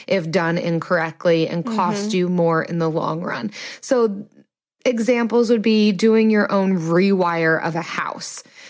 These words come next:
Speaker 1: D-, no, have an
Speaker 2: <laughs>
Speaker 1: electrician do that. Changing a light bulb, definitely. Don't pay somebody to come in and do that.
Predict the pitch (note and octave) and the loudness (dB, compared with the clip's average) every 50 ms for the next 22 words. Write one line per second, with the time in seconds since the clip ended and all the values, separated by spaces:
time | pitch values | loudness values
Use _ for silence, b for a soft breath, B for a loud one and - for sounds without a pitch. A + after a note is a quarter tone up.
0 | B B - - G#3+ F#3+ A3+ A3+ A3 G#3 G3+ G3 F#3 E3 C#3+ C#3 D3 F#3 E3 b | B B -4 -2 2 4 4 4 6 4 2 2 0 0 0 -2 -2 -4 -6 b
1 | b b b _ - F#3+ E3+ - - F#3+ G#3 - _ - - G3+ A3 G#3+ G3+ A3 | b b b _ -10 -10 -10 -10 -12 -14 -14 -12 _ -6 -4 -2 -2 -2 0 2
2 | A3+ A3+ A#3 A#3 A3+ A3+ - C#4 A#3+ - C4 C4 A#3 A#3 - - B3+ A#3+ A3+ F#3+ | 4 4 4 2 2 0 -2 -2 0 4 4 4 4 2 0 0 2 2 2 2
3 | G3+ F#3+ F3+ F#3+ F#3 C4 D4+ D#4 C#4+ A3 F#3 F3 E3 D3+ F#2+ - B B B B | 0 -2 -2 -2 2 2 4 4 4 2 0 -2 -2 -2 -4 -6 B B B B
4 | B B _ - - - D4 D4+ D4+ D4 C#4 D4 C4 B3 A#3 A#3 A#3 A#3 B3 - | B B _ -10 -2 -2 0 0 0 0 2 2 2 2 2 2 2 2 0 -2
5 | - - A3 C#4+ C#4+ C#4+ C#4 C#4+ C#4 A3+ - A3+ G#3 C#4+ C4 B3 A#3+ - A#3+ A3 | -2 -2 -2 0 2 2 2 0 0 -4 -6 -4 -2 0 0 0 -2 0 2 2
6 | G#3+ - - G3+ F#3+ E3+ D#3+ C3+ - - G#3+ G#3 G3 G#3+ G3+ A#3 A3+ A3+ - B3 | 2 2 0 -2 -2 0 -2 -4 -4 -2 -2 -2 -2 -2 0 2 2 2 2 0
7 | A3+ A3 G#3+ G#3+ G#3+ G#3 G#3 G3+ G#3 G#3 G#3 G3 G3 F3+ F#3 F3+ E3+ E3+ E3 G3 | 0 2 2 2 4 4 4 2 0 0 0 -2 0 2 0 0 0 0 0 0
8 | F#3+ A#3 C4 A#3+ A3 F3+ F3 D#3 - C3 - | 2 4 4 4 4 2 0 -2 -2 -6 -8